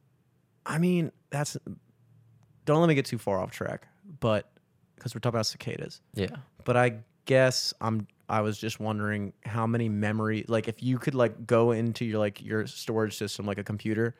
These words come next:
Speaker 1: and just log how many terabytes of memory you have in your brain stored up right now, I wonder
Speaker 2: Mm-hmm.
Speaker 1: how much it would be.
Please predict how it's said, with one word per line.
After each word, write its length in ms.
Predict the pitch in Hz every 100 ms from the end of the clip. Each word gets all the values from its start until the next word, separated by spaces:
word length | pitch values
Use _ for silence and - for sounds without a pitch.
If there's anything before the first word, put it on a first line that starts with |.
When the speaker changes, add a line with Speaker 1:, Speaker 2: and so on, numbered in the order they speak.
| _ - _ -
Speaker 1:
and 180 | 123 120
just 260 | 110 - - _ _ - - _ _ -
log 380 | 110 110 113 104
how 160 | 113
many 240 | 113 110 98 - _ _ _ _ _ _
terabytes 560 | - 110 110 110 107 110
of 120 | 101
memory 420 | 101 101 107 110
you 200 | 110 110
have 260 | 107 110 107
in 100 | 107
your 100 | 104
brain 460 | 95 104 110 113 117
stored 420 | - - 113 101
up 160 | 98 120
right 160 | 117
now, 320 | 123 123 127 139
I 60 | 117
wonder 200 | 120 117
Speaker 2:
Mm-hmm. 40 |
Speaker 1:
how 40 | 117
much 200 | 107 -
it 60 |
would 120 | 107 101
be. 220 | 101